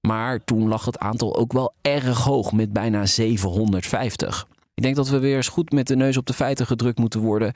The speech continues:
Het aantal verkeersdoden is hoog, bijna twee per dag. En vooral mensen op de fiets zijn erg kwetsbaar. Op welke manier je ook deelneemt aan het verkeer, gebruik je verstand.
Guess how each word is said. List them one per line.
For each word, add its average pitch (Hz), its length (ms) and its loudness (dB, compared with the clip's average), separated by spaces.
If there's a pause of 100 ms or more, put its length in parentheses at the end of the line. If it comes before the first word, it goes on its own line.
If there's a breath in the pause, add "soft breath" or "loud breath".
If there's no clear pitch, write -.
(260 loud breath)
Het - 120 -14
aantal 147 200 -2
verkeersdoden 135 680 0 (140)
is 156 460 0
hoog, 147 420 0 (320 loud breath)
bijna 123 320 0
twee 147 340 0
per 127 220 0
dag. 131 360 -2 (320)
En 104 100 0
vooral 127 180 2
mensen 135 200 2
op 123 80 -10
de 123 60 -2
fiets 175 380 -2
zijn 127 320 -2
erg 147 380 0
kwetsbaar. 127 600 0 (360 loud breath)
Op 127 120 -2
welke 160 280 2
manier 160 320 4
je 151 140 0
ook 139 220 0
deelneemt 131 480 2
aan 123 140 -4
het 117 100 -4
verkeer, 110 520 -2
gebruik 123 460 -2
je 110 140 -4
verstand. - 480 -4